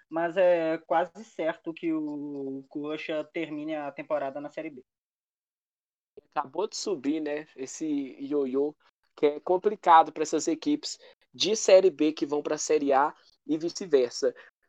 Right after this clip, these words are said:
Speaker 2: Você que tá chegando aqui no Mesa Redonda agora,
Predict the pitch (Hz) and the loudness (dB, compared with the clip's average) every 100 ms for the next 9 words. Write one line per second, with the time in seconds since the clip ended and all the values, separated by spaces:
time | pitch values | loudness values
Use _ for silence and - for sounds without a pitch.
0 | _ 175 196 262 277 262 240 214 208 202 | _ 0 4 4 4 4 4 4 2 0
1 | 190 185 175 165 151 147 170 156 113 170 | 2 4 2 2 2 2 2 2 4 4
2 | 196 196 | 6 2